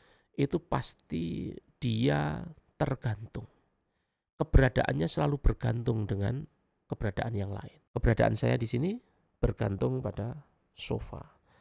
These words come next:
Sofa bergantung pada lantai rumah ini. Lantai rumah ini bergantung pada bumi. Bumi ini bergantung pada sistem tata surya. Sistem tata surya bergantung kepada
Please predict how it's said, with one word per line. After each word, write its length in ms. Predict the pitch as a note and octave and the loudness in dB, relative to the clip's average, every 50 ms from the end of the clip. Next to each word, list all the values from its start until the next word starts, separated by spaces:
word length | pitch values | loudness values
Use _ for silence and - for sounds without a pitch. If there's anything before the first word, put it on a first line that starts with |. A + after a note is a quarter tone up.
| _ _ | _ _
Sofa 380 | - - - B2 A#2 - C3+ C3 | -8 0 0 0 2 2 0 0
bergantung 520 | - - - - A#2+ A2+ A2 A2 B2 B2 B2 - | 0 -2 -4 -2 -2 -2 0 0 0 -2 -2 -2
pada 360 | - - - A2+ A#2 A#2+ A#2+ - - - _ _ - - | -4 -4 -2 -4 -4 -4 -6 -10 -14 -20 _ _ -4 0
lantai 360 | A#2 A2 G#2 G2 G2 - G#2+ G#2+ | 0 2 2 2 2 2 2 2
rumah 200 | G2+ G#2 G#2+ G#2 G#2+ | 0 0 -2 -2 -4
ini. 120 | - - | -4 -2
Lantai 280 | A#2 A#2+ A#2+ A#2 A#2+ A#2+ | 0 2 2 6 6 6
rumah 240 | A#2 A#2+ A#2 A#2 A#2 | 6 6 4 4 2
ini 160 | A#2 B2+ C3+ | 4 2 4
bergantung 440 | - - G#2 - G#2 G#2 G#2+ A2 G#2 | 2 2 0 2 -2 -2 0 -2 -2
pada 240 | G#2 - G#2+ G2+ | -2 -2 -4 -4
bumi. 360 | - - A#2 A2 G#2 G2 G2 - - - - - - | -2 0 -2 0 0 0 -4 -4 -6 -12 -20 -16 -2
Bumi 360 | - C#3 B2+ A#2+ B2 B2+ C3 | 4 4 6 6 6 6 6
ini 120 | B2+ C3 D3+ D3 | 4 4 4 2
bergantung 520 | - A#2+ - - A2 A2 A2 C3 A#2+ A2 | 2 0 2 2 0 2 2 0 0 0
pada 400 | A2+ G2 - A#2 A#2+ C#3 E3 - _ _ _ _ _ _ _ _ _ _ _ _ _ _ | 0 0 0 0 0 0 -2 -6 _ _ _ _ _ _ _ _ _ _ _ _ _ _
sistem 400 | _ - - - A#2+ - A#2+ A#2 | _ -6 -4 -4 -2 -2 -2 -4
tata 240 | A#2 A2+ A2+ - A2+ | -2 -4 -4 -2 -4
surya. 320 | A2 - A#2+ A2+ G#2+ G#2+ G#2+ | -2 -2 -2 -2 -2 -4 -4
Sistem 240 | G#2+ A2 A2+ A#2+ | -4 -4 -4 -2
tata 240 | A#2 A2+ A2+ A#2 A2+ | 0 0 0 0 0
surya 320 | A2 - B2 B2+ D3 D#3+ D#3 | 0 0 0 0 2 0 0
bergantung 560 | - - A2 - A2 G#2 G2+ A2 C3 C#3 C#3+ | 0 -2 -2 -2 -2 -2 0 0 0 0 0
kepada 420 | C3 A#2 G#2 G2 A#2 B2 D3 G3 | -4 -4 -4 -4 -2 -2 -2 -4